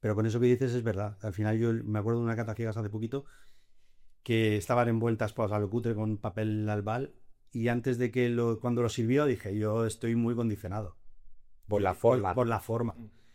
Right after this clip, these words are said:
Speaker 1: Era una botella del Jura y digo, "Es imposible que salga de ahí yo". O sea, puedo equivocarme en la variedad, pero, o, o puedo equivocarme en el elaborador, pero sé que es una botella del Jura.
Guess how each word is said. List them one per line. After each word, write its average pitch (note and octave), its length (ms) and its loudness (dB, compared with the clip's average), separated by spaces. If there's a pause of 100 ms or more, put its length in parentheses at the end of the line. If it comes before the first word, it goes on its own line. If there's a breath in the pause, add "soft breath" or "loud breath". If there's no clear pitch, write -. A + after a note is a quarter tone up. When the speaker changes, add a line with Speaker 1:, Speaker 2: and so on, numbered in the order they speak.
(120)
Speaker 1:
Era A2+ 240 0
una A#2+ 100 2
botella A#2 340 0
del A2+ 240 2
Jura A#2+ 380 2
y A2+ 80 2
digo, G#2+ 180 2
"Es G#2 200 0
imposible A2+ 680 0 (640 soft breath)
que G#2 280 0
salga A2 380 0
de G2+ 100 -2
ahí G2+ 200 2
yo". G#2+ 220 -2 (200)
O - 40 -20
sea, F#2 420 -8
puedo A#2+ 200 4
equivocarme B2 540 2
en A#2 100 0
la A2 80 2
variedad, B2 520 0 (100)
pero, G2+ 480 -2
o, G2+ 320 -4
o G#2+ 80 -6
puedo A#2+ 180 2
equivocarme A#2 420 -2
en A#2 60 0
el G#2+ 80 0
elaborador, G2 600 -2 (340 soft breath)
pero F#2 200 -4
sé F#2 180 -6
que F#2+ 80 -8
es - 100 -8
una F#2 420 -4
botella F#2 280 -4
del E2+ 160 -4
Jura. G2+ 220 -4